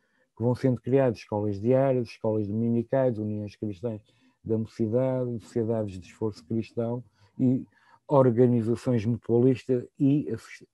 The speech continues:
e assistenciais, que muitas delas partem, eh, partem já da, da própria realidade das comunidades protestantes e depois, eh, inserem-se numa perspectiva de colaboração conjunta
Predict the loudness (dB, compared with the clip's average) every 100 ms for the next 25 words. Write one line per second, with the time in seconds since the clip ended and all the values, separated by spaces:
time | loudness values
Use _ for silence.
0 | -6 0 0 -2 -4 -4 -2 2 2 2
1 | -4 _ -20 _ _ 0 6 8 8 4
2 | -2 4 4 6 6 6 4 4 2 _
3 | _ 4 4 2 -2 -4 -6 _ _ _
4 | _ _ -4 -4 -4 0 2 2 0 -2
5 | 0 0 2 2 0 0 0 0 2 4
6 | 4 2 -2 2 2 2 2 0 0 -4
7 | -10 -8 -4 -4 -6 -14 -8 -4 -2 -2
8 | -4 -6 -14 _ _ _ -14 -14 -6 -4
9 | -4 -4 -6 -2 0 -2 -4 _ _ _
10 | _ _ _ _ 0 2 4 2 -2 -10
11 | _ _ _ _ _ _ _ _ -18 -10
12 | -6 -4 0 2 2 -2 -4 0 4 4
13 | 2 -4 -2 0 0 0 2 2 -2 -2
14 | 0 2 2 0 -6 -6 2 4 4 -2
15 | -2 -2 -2 -4 -4 -2 -4 -6 -12